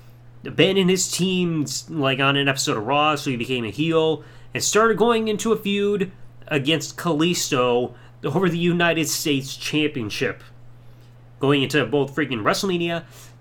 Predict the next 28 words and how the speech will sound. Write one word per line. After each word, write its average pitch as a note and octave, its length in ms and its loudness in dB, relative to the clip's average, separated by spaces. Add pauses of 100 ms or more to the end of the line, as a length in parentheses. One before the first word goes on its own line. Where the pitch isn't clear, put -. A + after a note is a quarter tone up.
(220)
and A3+ 240 2
Payback. D#3+ 560 2 (840)
Both C4+ 220 6
times, A3+ 480 2
they F3+ 120 0
were F#3+ 120 4
both F3 260 -2
pre-shows, A3 840 4 (460)
and F3 220 0
Ryback F3 460 2
failed E3+ 480 0
to E3+ 140 0
defeat D#3+ 760 -2
Kalisto C#3 600 2
to C#3 60 2
become C3 420 -4
a - 20 -6
United A#2+ 480 0
States G#2 460 -4
Champion. B2 560 -4 (1200)
And B2 100 -4
it A#2 40 0
was C3+ 180 0
the C3 100 2
night, D3+ 600 -2
the A#2+ 80 0
day E3+ 260 2
after C3+ 580 2